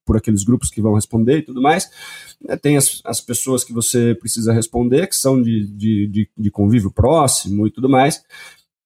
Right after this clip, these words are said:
E aí o resto dessas pessoas, né, o resto das mensagens ali, se tem um vendedor me fazendo uma abordagem, e a gente já conversou aqui um monte de vezes sobre isso, né, Lê? O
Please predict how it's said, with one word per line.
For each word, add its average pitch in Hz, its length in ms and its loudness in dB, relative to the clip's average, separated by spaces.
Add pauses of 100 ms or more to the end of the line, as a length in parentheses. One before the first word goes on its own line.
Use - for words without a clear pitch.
(120)
E 214 100 0
aí 196 160 2
o 262 60 4
resto 185 480 0
dessas 147 400 0
pessoas, 143 840 -2
né, 147 260 2
o 131 100 4
resto 156 340 -2
das 131 200 -2
mensagens 113 600 2
ali, 151 180 2
se 143 120 -2
tem 214 120 -4
um 196 100 0
vendedor 127 400 2
me 117 80 0
fazendo 113 380 2
uma 113 100 2
abordagem, 110 640 2
e 117 80 2
a 110 40 4
gente 117 220 2
já 110 100 -2
conversou 110 480 -2
aqui 131 200 -2
um 127 60 4
monte 151 260 2
de 107 120 -4
vezes 139 200 0
sobre 123 300 0
isso, 160 180 -6
né, 147 120 0
Lê? 117 120 -4
O - 40 -18